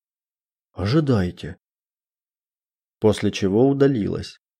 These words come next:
а я принялся ожидать. Довольно долго.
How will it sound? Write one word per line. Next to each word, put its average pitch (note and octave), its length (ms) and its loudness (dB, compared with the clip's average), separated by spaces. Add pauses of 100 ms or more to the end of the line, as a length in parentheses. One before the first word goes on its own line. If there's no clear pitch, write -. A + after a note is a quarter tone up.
(300)
а F#2+ 140 0
я F#2+ 300 2
принялся G#2 580 0
ожидать. A2 800 -4 (760)
Довольно F#2+ 560 0
долго. A2 720 0